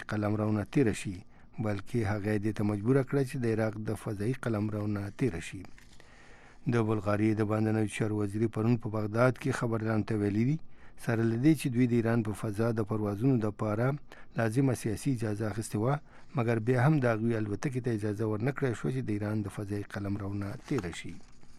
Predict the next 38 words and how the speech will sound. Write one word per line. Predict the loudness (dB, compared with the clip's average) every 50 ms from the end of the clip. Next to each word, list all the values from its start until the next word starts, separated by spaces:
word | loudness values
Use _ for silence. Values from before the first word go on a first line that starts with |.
| -18 -20 -20 -16 -16 -14 -14 -14 -14 -14 -16 -16 -16 -16 -16 -16 -16 -16 -16 -14 -14 -16 -14 -14 -14 -14 -14 -16 -18 -20 -18 -10 -8 -6 -4 0 4
د | 4 4 6 6
هغو | 4 4 4 4 4 4
دوو | 4 6 6 6 6
کسانو | 6 4 2 4 6 6 8 8 10 10
نیاد | 8 8 8 6 4 2 0
چې | 2 4 4 6 6 4 4
هغو-، | 2 0 -2 -6 -6 -6 -6 -4
چې | -2 2
د | 2
هغوی | 4 4 6 6 6 6
عکسونه | 4 2 2 2 4 6 6
هم | 6 6 6
ورسره | 4 2 0 -2 -2 0 2 4 6
وو، | 8 8 8 6 4 0 -6 -16 -20 -20 -20 -16 -16 -16 -16 -14 -14 -14 -16 -16 -16 -10 -4 0
وایي | 4 6 6 8 8 6 6 4 0
چې | 2 4 6 6 6 4 4
د | 2 4 4 4
هغې | 2 2 2 4 4 4 4
دوه | 4 2 2 4
لمسیان | 4 2 2 0 0 0 4 4 4 4 2
چې | 2 2 2
یو | 2 2 2
وخت | 0 0 -2
یې | -2 0
د | 0 0
افغانستان | 0 0 -2 -2 -2 -2 -2 -2 -2 -2
په | -2 -4 -2
فوز | -2 -2 -4 -4 -6
کې | -4 0 0
هم | 2 0
خدمت | 0 0 0 0 0 0 -2 -2 -4
کړی | -2 0 2 4
وو، | 6 6 6 6 4 -2 -10 -16 -18 -16 -6
سوریې | -4 -2 0 2 2 2 0
ته | 0 -2 -2
د | 0 0 0
جنگ | 0 0 0 -2 -4
دپاره | -4 -4 -4 -2 -2 -4 -4